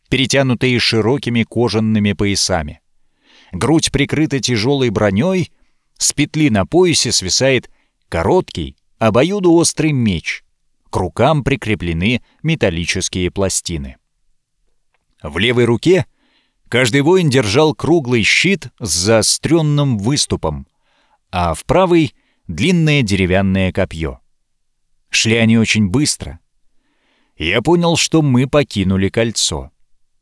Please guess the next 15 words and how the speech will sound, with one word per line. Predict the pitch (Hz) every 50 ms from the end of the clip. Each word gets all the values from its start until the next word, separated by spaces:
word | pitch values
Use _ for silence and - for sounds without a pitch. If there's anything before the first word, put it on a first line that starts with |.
| _ _ _ _ _ _ _ _ _
Это | - 147 185 190 165 - 95
был | 78 90 117 156 143 113
срез | - - - 117 104 151 180 165 - - - _ _ -
подлинной | 151 170 185 190 151 160 170 165 160 156 156 160 156 127
физической | - - 120 101 82 82 92 98 - - 98 - - - 104 98
жизни. | 87 78 85 90 92 76 65 - - - 87 - _ _ _ _ _ _ _ _ _ _ _ _ _ _ _ _ _ _ _ _ _ _ _
Помех | - 117 170 214 226 - -
в | - -
полосе | - 139 139 139 135 120 - 135 139 156
М | 190 185 165
стало | 127 - - - 143 147 147 147
меньше, | 143 143 139 120 90 76 - - - - - - _ _ _ _
и | - 107
я | 104 107 104 101
приоткрылся. | - 110 107 101 - - 175 196 190 156 - - - - -